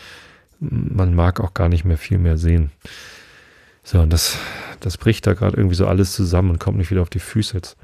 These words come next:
haben sie in Kiel gespielt, ähm, in der zweiundvierzigsten Minute oder so einen Elfmeter rausgeholt und auch versenkt und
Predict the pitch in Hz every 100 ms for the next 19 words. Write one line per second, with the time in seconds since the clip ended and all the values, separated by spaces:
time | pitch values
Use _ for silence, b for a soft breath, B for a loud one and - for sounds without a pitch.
0 | B B B B B - 92 92 87 -
1 | 117 107 - - 120 127 127 - - 226
2 | 135 101 98 98 98 - 95 90 90 -
3 | 98 92 104 - 90 - 92 107 120 95
4 | 98 92 90 90 87 B B B B B
5 | - 92 - 107 117 98 101 107 - 98
6 | 110 113 98 95 90 - 90 95 135 104
7 | 90 -